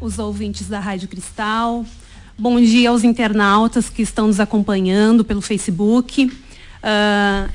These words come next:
é uma imensa alegria retornar aqui no estúdio dois anos depois, no mesmo mês do Outubro Rosa, que há dois anos atrás eu fui convidada a vir aqui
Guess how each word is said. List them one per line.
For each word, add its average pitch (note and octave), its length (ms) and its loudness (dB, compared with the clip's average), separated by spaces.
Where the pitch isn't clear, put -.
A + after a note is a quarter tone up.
é A3+ 220 2
uma A#3+ 340 4
imensa B3 560 4
alegria A3+ 840 2
retornar A3 720 0
aqui A#3 320 -2
no A#3 240 2
estúdio G#3 800 0
dois A#3 400 2
anos A3 380 0
depois, G3+ 920 -2
no A3 400 2
mesmo A3 520 2
mês A3+ 560 0
do A3+ 120 0
Outubro A3+ 400 -2
Rosa, G3+ 580 0
que G#3+ 160 -2
há - 20 0
dois G#3+ 300 0
anos A3 240 0
atrás A3 840 -2
eu A3 100 -4
fui A3+ 140 -4
convidada G#3 600 0
a - 20 0
vir G3+ 220 -2
aqui A3+ 600 0